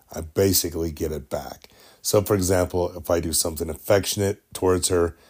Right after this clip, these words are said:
I get affection back. If I say something romantic to her, she'll say something romantic back. It's, it's kind of a cool thing. It's actually a really cool thing. However,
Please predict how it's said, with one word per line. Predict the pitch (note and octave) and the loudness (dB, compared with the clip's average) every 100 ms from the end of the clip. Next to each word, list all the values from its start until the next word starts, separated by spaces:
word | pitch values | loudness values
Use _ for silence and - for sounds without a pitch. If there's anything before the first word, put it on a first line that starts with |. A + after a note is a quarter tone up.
| _ _ | _ _
I | F#2 | -6
get | E2+ | -4
affection | D#2+ - E2+ D2+ - D#2 | -4 -2 -4 -4 -6 -2
back. | D#2+ D#2 - | -2 -2 -4
If | - | -2
I | |
say | F2+ G2 | 0 2
something | F2 F#2 E2 | 0 0 -2
romantic | D#2+ E2 F2+ F2+ - F2 | -2 -2 0 -2 -2 -6
to | - F2+ | -2 -2
her, | |
she'll | E2 G2 | 0 0
say | F2 F2+ | 0 0
something | D#2+ E2 D2 D#2 | -2 -4 -8 -8
romantic | D#2+ D#2+ D#2+ D2+ D2+ D2+ | -4 -4 -4 -6 -10 -12
back. | - C#2 C#2 - - - - _ _ _ - | -12 -12 -16 -20 -20 -20 -20 _ _ _ 2
It's, | A2+ F#2 - - - - _ _ | 4 4 0 0 -4 -10 _ _
it's | - A#2 - | 0 2 4
kind | B2 G#2 | 4 4
of | |
a | F2+ | 2
cool | D#2 F2 D#2+ | 0 0 0
thing. | D2+ D2 - - - _ | -2 -6 -8 -16 -20 _
It's | F3 F#3 B2+ | 6 8 8
actually | A#2 F#2+ G2 | 6 6 0
a | E2 | 0
really | D#2 D2 C#2+ | -2 -4 -8
cool | - D2+ | -12 -10
thing. | - D2 C#2 - - - - _ _ | -10 -10 -14 -20 -20 -20 -20 _ _
However, | G2+ A2 G#2+ F#2 F2 - | 6 8 8 6 2 -2